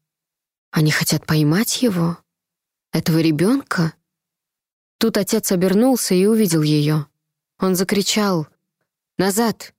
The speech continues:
Прячься!» Рина попятилась, сделала только один неверный шаг, но обрыв уже посыпался, поплыл под её ногами, и она заскользила по песку и гальке вниз. Мальчик,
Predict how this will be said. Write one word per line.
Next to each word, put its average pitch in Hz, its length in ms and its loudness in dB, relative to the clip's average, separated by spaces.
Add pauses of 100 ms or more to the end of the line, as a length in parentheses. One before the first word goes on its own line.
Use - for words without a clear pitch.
(160)
Прячься!» 220 600 -2 (960)
Рина 196 400 0
попятилась, 190 880 -2 (100)
сделала 185 640 0
только 175 340 -2
один 190 320 0
неверный 180 460 2
шаг, - 540 -4
но 165 260 0
обрыв 185 360 -2
уже 180 200 0
посыпался, 175 760 -4 (200)
поплыл 202 440 0
под 170 160 -2
её 175 300 2
ногами, 180 560 0
и - 40 2
она 190 360 0
заскользила 185 720 0
по 165 140 -4
песку 226 440 -2
и 185 120 0
гальке 180 480 -4
вниз. 170 560 -2 (1040)
Мальчик, 190 500 -2